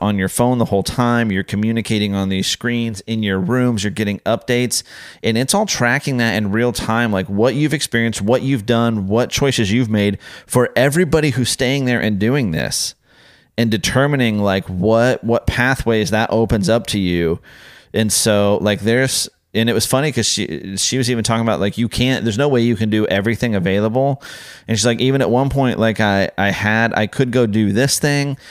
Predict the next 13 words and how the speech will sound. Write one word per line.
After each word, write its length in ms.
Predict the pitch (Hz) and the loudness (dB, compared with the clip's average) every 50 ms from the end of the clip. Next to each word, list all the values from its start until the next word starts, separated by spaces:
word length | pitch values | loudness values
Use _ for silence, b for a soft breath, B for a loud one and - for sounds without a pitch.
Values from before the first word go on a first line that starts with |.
| B B B B | B B B B
and 120 | - 113 | -2 0
I 100 | 110 107 | 2 2
wanted 280 | 107 110 117 120 127 117 | 2 2 2 2 2 2
to 60 | 117 107 | 2 2
be 240 | 101 117 117 - | 2 2 2 2
on 220 | - 107 113 120 120 | 2 2 2 4 2
the 80 | 117 | 2
bridge 560 | 104 95 110 110 113 120 123 123 120 - - - | 2 2 2 4 4 4 4 2 2 0 -4 -2
for 220 | - - 110 104 | 0 0 2 2
this 240 | 92 113 127 120 - | 4 4 2 2 0
thing 340 | - - 131 131 131 123 - | 0 0 0 2 0 0 0
in 180 | 107 107 98 | 0 0 0
person." 600 | - - 110 117 113 - - 139 143 147 143 139 | 0 0 0 0 0 0 0 0 0 0 -2 -4